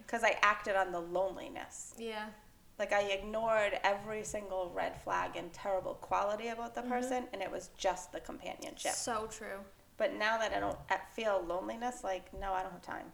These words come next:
Speaker 1: Like, all set. I
Speaker 2: Yeah.
Speaker 1: don't, I don't wanna waste my time.
Speaker 2: Like, it's a bonus. It's not a
Speaker 1: Yeah.
Speaker 2: Yeah. I agree.
Speaker 1: Yeah, but that was good, 'cause alone and lonely, people always say.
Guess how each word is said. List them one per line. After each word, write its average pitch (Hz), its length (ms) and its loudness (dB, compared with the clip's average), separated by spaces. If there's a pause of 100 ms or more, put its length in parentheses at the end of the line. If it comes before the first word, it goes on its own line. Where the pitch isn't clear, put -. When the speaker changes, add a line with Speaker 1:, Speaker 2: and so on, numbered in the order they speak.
Speaker 1:
Like, - 280 -12 (1200)
all 202 100 -2
set. - 240 -8 (380)
I 240 60 -10
Speaker 2:
Yeah. 226 120 -6
Speaker 1:
don't, 226 100 -8
I 175 40 -8
don't 170 180 -8
wanna - 200 -8 (240)
waste 175 260 -10
my 175 100 -10
time. 165 320 -12 (240)
Speaker 2:
Like, 240 100 -10
it's 226 120 -8
a 214 60 -8
bonus. 196 420 -8
It's 196 200 -12
not 208 200 -10
a - 180 -10 (160)
Speaker 1:
Yeah. - 320 -8 (400)
Speaker 2:
Yeah. 233 220 -10 (1000)
I 233 80 -10
agree. 214 340 -12 (140)
Speaker 1:
Yeah, - 160 -12 (140)
but 190 100 -6
that 233 140 -4
was 254 140 -8
good, - 240 -6 (580)
'cause 185 160 -14
alone 185 380 -8
and 165 120 -10
lonely, - 400 -10 (520)
people - 240 -10
always 165 280 -8
say. - 280 -12